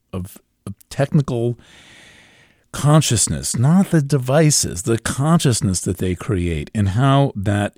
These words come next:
influences the human realm.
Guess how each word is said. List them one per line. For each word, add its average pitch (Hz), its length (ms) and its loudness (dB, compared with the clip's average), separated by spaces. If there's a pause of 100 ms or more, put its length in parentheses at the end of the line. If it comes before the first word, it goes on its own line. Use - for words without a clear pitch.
influences 95 1000 -2 (1120)
the 110 120 -2
human 117 460 2 (160)
realm. 76 460 -8